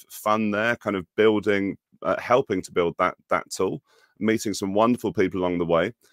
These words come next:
including some people from the team at Quizzes. And that is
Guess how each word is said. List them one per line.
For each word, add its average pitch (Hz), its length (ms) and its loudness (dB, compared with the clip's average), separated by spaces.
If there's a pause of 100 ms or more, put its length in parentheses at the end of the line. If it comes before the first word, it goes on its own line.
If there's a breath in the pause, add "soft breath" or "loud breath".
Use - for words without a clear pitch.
(180)
including 139 580 2
some 131 200 -4
people 131 220 -4
from 135 160 -2
the 135 80 0
team 147 420 -2
at - 280 -2 (160)
Quizzes. 80 640 0
And 104 180 0
that 135 240 -2
is 110 380 0